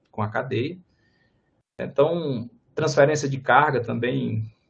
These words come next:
é algo que pode não ser trivial, porque você não tem contato direto com a cadeia.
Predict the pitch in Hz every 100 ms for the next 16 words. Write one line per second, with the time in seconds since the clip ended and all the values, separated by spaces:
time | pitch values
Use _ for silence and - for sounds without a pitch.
0 | _ _ 120 110 113 117 113 - 113 107
1 | 107 110 110 _ 131 117 117 113 107 120
2 | 110 110 110 117 131 - - 110 120 120
3 | 113 110 113 113 110 110 - - 110 143
4 | - - 110 110 110 143